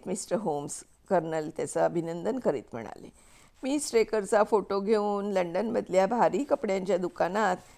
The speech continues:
बिलावरच्या पत्त्याप्रमाणे गेलो. त्यानं तो फोटो डार्बीशायरचा म्हणून ओळखला. त्या डार्बीशायरला फार खर्चिक बायको असून तिच्यासाठी तो अत-, अनेक उंची कपडे घेतो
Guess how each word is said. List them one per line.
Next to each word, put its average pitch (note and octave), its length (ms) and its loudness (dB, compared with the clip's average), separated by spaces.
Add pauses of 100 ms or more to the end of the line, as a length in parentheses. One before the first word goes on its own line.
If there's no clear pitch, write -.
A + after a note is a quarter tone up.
(260)
बिलावरच्या A3 640 4
पत्त्याप्रमाणे E3 960 -2
गेलो. E3+ 220 -4 (520)
त्यानं G3 360 2 (100)
तो A#3 80 0
फोटो F#3+ 480 0
डार्बीशायरचा G3 880 4
म्हणून F#3 300 -2
ओळखला. E3 500 -2 (420)
त्या A3 140 4
डार्बीशायरला G3 840 4
फार F3+ 300 2
खर्चिक - 440 -4
बायको G3+ 360 4
असून G3+ 540 -2
तिच्यासाठी A3+ 800 0 (400)
तो G#3+ 60 4
अत-, G3+ 380 4 (140)
अनेक A3 380 0
उंची B3 320 -2
कपडे C#4 340 2
घेतो G3 460 2